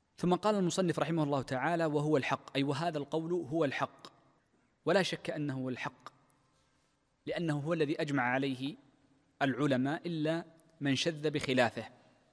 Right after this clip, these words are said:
ولذلك يقول محمد بن إبراهيم ابن الوزير من علماء اليمن، قال: "وهذا المذهب"، وهو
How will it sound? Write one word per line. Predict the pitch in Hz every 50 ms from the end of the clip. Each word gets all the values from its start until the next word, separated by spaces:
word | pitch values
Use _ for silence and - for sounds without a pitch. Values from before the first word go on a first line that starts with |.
| _ _ _ _ _ _ _ _ -
ولذلك | 131 135 139 160 160 - -
يقول | 147 - - 156 151
محمد | 135 120 - 151 143 131 127
بن | 123 131 127
إبراهيم | 127 123 127 127 123 127 139 135 120 123 - - - - - _ _ _ _ _
ابن | 156 139 131 135
الوزير | 123 123 127 120 120 135 123 110 - - - - - - _ _
من | 127 120 -
علماء | 131 123 123 135 151
اليمن، | - 123 127 135 143 - 151 - - - - - _ _ _
قال: | 151 165 175 175
"وهذا | 165 160 147 165 165 151 147
المذهب"، | 135 143 151 135 123 131 131 - - - - - - - _ _ _ _ _ _ _ _ _ -
وهو | 131 120 127 131 135 143 -